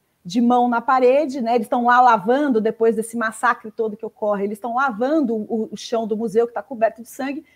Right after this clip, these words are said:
e ficou a marca lá da mão de um dos estrangeiros que tentava assassinar a população na parede, e ela diz, né? É, "Pode lavar o chão, pode limpar tudo, mas essa mancha aqui eu quero que deixe", né?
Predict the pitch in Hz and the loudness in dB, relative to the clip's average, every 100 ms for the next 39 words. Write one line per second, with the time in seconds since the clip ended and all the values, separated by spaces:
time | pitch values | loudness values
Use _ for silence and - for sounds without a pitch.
0 | _ - 277 330 - 311 320 277 285 311 | _ -10 -6 -6 0 2 2 2 -2 -4
1 | 311 269 247 254 285 247 247 269 220 269 | -4 0 0 0 0 -2 -2 -4 -4 -2
2 | 254 294 330 302 - _ _ 202 247 220 | 0 0 0 -4 -6 _ _ -6 -4 -4
3 | 226 262 262 247 240 240 - 226 247 240 | -6 -4 -2 4 4 4 -8 -6 -4 0
4 | 247 269 240 202 208 202 247 226 262 254 | 2 2 2 0 -4 -8 -8 -8 -10 -10
5 | 277 262 262 269 269 359 269 269 311 285 | -10 -6 -6 -6 -2 0 2 2 2 -4
6 | - 311 285 269 285 277 220 233 190 220 | -4 -2 2 2 2 0 -2 -4 -4 -4
7 | 269 - _ _ 226 214 214 294 277 277 | -4 -8 _ _ 6 6 6 2 2 0
8 | 240 220 214 285 294 285 247 254 247 247 | 2 0 0 -4 -2 0 0 -2 -4 -2
9 | 240 - 285 262 262 247 262 269 285 262 | -4 -4 -8 -4 -2 0 0 0 0 2
10 | 262 262 233 - 262 311 330 _ - 247 | 0 -2 -6 -6 -4 -4 -6 _ -6 -2
11 | 285 277 339 220 220 196 - 180 190 | -2 -2 -2 2 2 0 -10 -16 -16